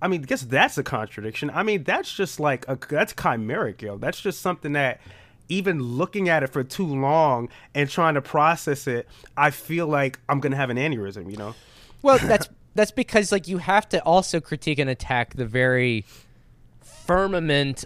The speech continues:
Speaker 2: of society itself. I mean, 'cause that's the thing about, like, social democracy, right? Like, it, it does promise a horizon of comfort,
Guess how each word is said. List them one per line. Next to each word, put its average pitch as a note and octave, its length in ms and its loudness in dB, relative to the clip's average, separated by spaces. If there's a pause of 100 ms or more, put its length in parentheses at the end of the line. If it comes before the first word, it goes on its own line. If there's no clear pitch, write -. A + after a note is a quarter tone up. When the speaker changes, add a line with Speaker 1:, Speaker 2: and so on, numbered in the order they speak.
Speaker 2:
of C3 460 4 (520)
society B2 840 0 (360)
itself. C3+ 720 2 (1120)
I F3+ 60 -4
mean, F#3 300 0 (280)
'cause E3+ 120 -4
that's G#3+ 180 2
the G#3 80 0
thing E3+ 220 0
about, C#3+ 240 0
like, C#3 120 -4
social C3+ 280 -4
democracy, A#2 540 -4
right? B2 360 -2
Like, C3 220 -2
it, D#3 140 -4
it C3 180 -6
does D3 380 0
promise C#3+ 680 -4
a C3+ 120 -2
horizon A#2+ 840 0
of A2+ 680 -4 (1400)
comfort, E3 680 2